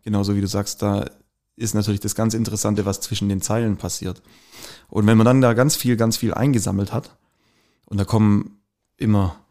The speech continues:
oft so Feuer oder, oder so ka-, kleine Katastrophenszenarien oder so Hierarchien, die dann da irgendwie, äh, wenn man auch jetzt ein Employer-Brand-Prozess irgendwo ein bisschen denkt. Und dann natürlich den nächsten Schritt geht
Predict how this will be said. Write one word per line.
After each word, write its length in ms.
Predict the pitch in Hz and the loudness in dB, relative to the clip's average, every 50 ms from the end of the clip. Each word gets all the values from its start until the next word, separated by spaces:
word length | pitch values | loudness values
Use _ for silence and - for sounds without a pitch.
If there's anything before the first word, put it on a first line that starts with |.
| _ _ | _ _
oft 200 | _ 113 104 - - | _ -10 -8 -6 -6
so 120 | - 98 | -6 -6
Feuer 600 | 92 - - 107 110 123 127 120 113 110 104 - | -4 -2 0 0 2 4 4 4 4 2 2 0
oder, 240 | - 107 104 101 104 | 0 0 0 0 0
oder 160 | 107 104 101 | 0 -2 -2
so 100 | 92 98 - | -2 -4 -2
ka-, 140 | - 113 - | -2 -4 -4
kleine 320 | - - 113 104 101 104 - | -4 -2 0 0 2 2 0
Katastrophenszenarien 1300 | - - - - - - 135 160 - 135 117 - - - 110 110 104 110 110 110 110 107 110 107 107 - | -2 -4 -4 -6 -2 0 0 0 2 0 0 0 -2 -2 -2 -2 -2 -4 -4 -4 -2 0 0 0 0 -2
oder 180 | 107 101 98 92 | -2 -2 -2 -2
so 240 | 107 98 95 95 | -2 -2 -2 -2
Hierarchien, 1120 | 95 104 110 104 - 98 95 95 - - 131 143 160 147 131 131 127 123 120 117 110 - - - | -2 -2 -4 -4 -4 -6 -8 -6 -6 -6 -4 -4 -4 -4 -2 -2 -2 -2 -2 -2 -4 -6 -10 -14
die 220 | - - 113 117 | -14 -10 -8 -6
dann 220 | 110 117 113 110 110 | -4 -2 -2 -2 -2
da 180 | 113 110 110 110 | -2 -2 -2 -2
irgendwie, 480 | 110 113 113 113 113 117 117 117 117 117 | -4 -4 -4 -4 -4 -4 -4 -2 -2 -4
äh, 440 | 110 98 - - - 98 95 95 92 87 - - - - - - _ | -4 -6 -6 -6 -4 -4 -2 -2 -2 -4 -6 -12 -18 -20 -20 -20 _
wenn 160 | - 104 98 | -8 -6 -4
man 100 | 98 - | -4 -4
auch 140 | 107 107 - | -6 -8 -10
jetzt 160 | - - - 98 | -10 -8 -6 -4
ein 220 | 101 98 95 104 | -2 -2 -2 -4
Employer-Brand-Prozess 1400 | 104 101 92 101 104 110 110 107 101 - - - _ _ - 104 104 107 110 104 104 - - 104 - - - - | -4 -6 -4 -4 -2 -2 -2 -2 -4 -6 -8 -14 _ _ -6 -4 -2 -2 -2 -4 -6 -8 -12 -10 -8 -6 -6 -6
irgendwo 340 | - - 107 101 104 104 104 | -4 -4 -4 -2 -2 -2 -2
ein 140 | 98 104 101 | -4 -4 -6
bisschen 200 | 98 - 107 101 | -6 -6 -6 -4
denkt. 240 | 104 104 101 101 - - - _ _ _ - - - - - - - - - | -4 -4 -4 -6 -8 -12 -20 _ _ _ -20 -20 -20 -20 -20 -20 -20 -20 -6
Und 160 | - - 110 | 0 2 4
dann 140 | 101 110 120 | 4 6 6
natürlich 320 | 151 151 147 156 147 139 - | 6 6 6 4 4 4 4
den 180 | 139 123 120 | 4 4 6
nächsten 360 | 117 120 135 - - - 165 | 6 6 4 2 0 -2 -2
Schritt 280 | 156 - - 156 156 - | -2 0 -2 -4 -4 -4
geht 320 | - 147 147 147 - - | -4 -4 -4 -4 -6 -12